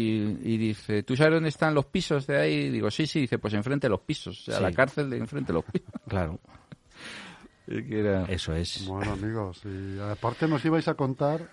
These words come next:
Speaker 3: un proyecto que tenéis entre manos.
Speaker 2: Sí.
Speaker 1: Mm.
Speaker 3: Sabemos el nombre y todo.
Speaker 1: Sí, sí, sí.
Speaker 3: ¿Eh? Fechas.
Speaker 1: Adelante, compañero.
Speaker 2: <laughs> Bueno, pues, eh... Eh, nosotros pertenecemos a una compañía de teatro musical, eh, amateur,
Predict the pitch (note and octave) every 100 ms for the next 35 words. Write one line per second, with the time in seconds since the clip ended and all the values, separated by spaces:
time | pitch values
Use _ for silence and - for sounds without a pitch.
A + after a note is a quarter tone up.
0 | - A#2 B2 B2 B2 A#2+ A2+ A#2+ A2+ A2
1 | B2 - A#2+ G#2+ G#2+ A2+ A#2+ A2+ A2 G#2+
2 | A2+ A#2 C#3 - - - G#2 G2 D#2+ -
3 | - _ - - G#2 B2 B2+ A2+ G#2+ B2+
4 | B2+ A2+ C3 D#3 E3 E3 _ - A2+ A2
5 | G2+ E2+ E2 - F#2+ G#2+ D#3 F3+ - C3+
6 | C#3+ - D3 D3 D3 D3 - _ - _
7 | C3+ E3+ A3 - G3+ F#3+ - E3 A#2 F#2
8 | - - - G#2 - - D4 - D4 C3+
9 | D4 - - - B2 C#3 A#2+ B2 - A#2+
10 | A#2 A2 G#2+ G2+ G#2 G#2 G2+ G2 F2 -
11 | - - - A2+ G#2 G2+ G2 G2 G2+ G2
12 | F#2+ G2+ B2 C3 B2+ B2+ A2 A#2 A#2 -
13 | B2 A#2 A#2 G2+ G#2+ G#2+ G#2 G2+ G2+ G#2+
14 | G#2 G#2 G2 G2 G2 F#2 F#2+ F#2+ F#2+ F#2+
15 | F#2 F#2 F2+ E2+ F#2+ F#2 F2 E2+ E2 F2+
16 | E2+ A2+ B2+ D#3 D#3 A2+ F#2+ F2+ F#2 F2+
17 | G2+ B2+ D#3+